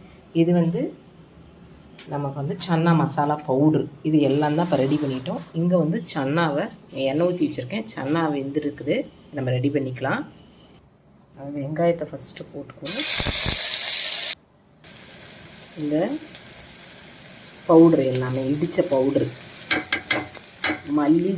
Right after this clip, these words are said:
ஜீரகம், சோம்பு கொடுத்துக்கலாம். எண்ணெய் பிரியிற அளவுக்கு மிளகாத்தூள்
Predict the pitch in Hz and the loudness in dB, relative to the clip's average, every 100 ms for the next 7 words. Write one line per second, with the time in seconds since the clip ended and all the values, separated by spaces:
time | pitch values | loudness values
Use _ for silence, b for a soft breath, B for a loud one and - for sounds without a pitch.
0 | 160 170 170 165 180 180 - 151 165 156 | 2 4 6 4 0 0 8 10 8 6
1 | 156 - - - - _ _ _ _ - | 0 -2 -10 -18 -20 _ _ _ _ -4
2 | - 123 123 - - - - - - - | -2 0 0 0 0 0 -4 -6 -8 -8
3 | - - - - - - - 139 147 156 | -10 -10 -10 -10 -12 -12 -6 0 4 4
4 | 151 139 135 135 127 117 120 127 - - | 4 -2 -4 -4 0 0 2 0 0 -2
5 | - - - - - - - - - - | -10 -2 -2 -2 -6 -8 -6 -6 -6 -4
6 | - - - - - - - - - - | -4 -6 -10 -12 -12 -14 -14 -14 -14 -14
7 | - - - - - - - - - - | -12 -10 -8 -6 -6 0 2 2 2 0
8 | - - - _ _ _ _ - 170 147 | -4 -12 -14 _ _ _ _ 2 4 6
9 | 156 147 147 139 | 4 2 0 0